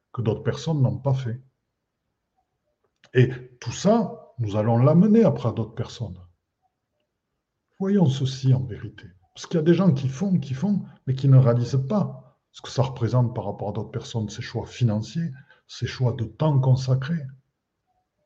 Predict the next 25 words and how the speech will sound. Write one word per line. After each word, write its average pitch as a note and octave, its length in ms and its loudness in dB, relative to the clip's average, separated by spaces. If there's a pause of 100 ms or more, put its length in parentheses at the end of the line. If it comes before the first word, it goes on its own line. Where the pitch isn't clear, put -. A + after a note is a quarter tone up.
(240)
Alors G#2 260 -4
qu'ils A2+ 420 0
ont A2+ 80 2
une G#2 140 -2
activité - 720 0
classique - 500 -2
et E3+ 100 -2
qu'ils C#3+ 240 2
sont A2+ 180 -4
en G2 100 -8
train E3+ 180 0
de D#3+ 100 4
monter B2+ 300 0
l'autre B2+ 240 -2
chose. B2+ 300 0
Donc A2 160 -8
c'est - 120 -12
des G2 200 -8
efforts C3 240 -4
supplémentaires. B2 600 -4
C'est - 140 -18
pas G#2+ 120 -8
comme G#2 180 -4
à G2 60 -6
l'époque G2 320 -10